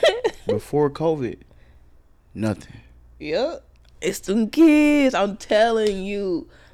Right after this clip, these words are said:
Speaker 1: Back when I was in high school, I used to have to, you know how you had to get, uh, volunteer hours to go use in honors classes and stuff?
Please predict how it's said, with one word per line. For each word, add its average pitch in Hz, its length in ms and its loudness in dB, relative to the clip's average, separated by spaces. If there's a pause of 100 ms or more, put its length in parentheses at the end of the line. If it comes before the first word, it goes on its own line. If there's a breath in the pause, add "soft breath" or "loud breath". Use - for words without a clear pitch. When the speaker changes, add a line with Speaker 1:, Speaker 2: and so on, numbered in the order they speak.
Speaker 1:
Back 190 320 0
when 208 120 -2
I 180 180 0
was 165 100 -2
in 143 100 -6
high 185 240 -4
school, 185 340 -4
I 156 140 0
used 175 220 -2
to 165 100 -2
have 185 240 -4
to, 185 80 -10
you 208 100 -8
know 233 100 -6
how 220 80 -2
you 202 180 -4
had 180 100 -8
to 175 60 -14
get, 180 240 -4
uh, 165 240 -6
volunteer 180 440 -4
hours 180 300 -2
to - 60 -14
go 180 80 -4
use 165 260 -8
in 143 100 -8
honors 180 360 -8
classes 202 400 -8
and 220 100 -8
stuff? 220 320 -8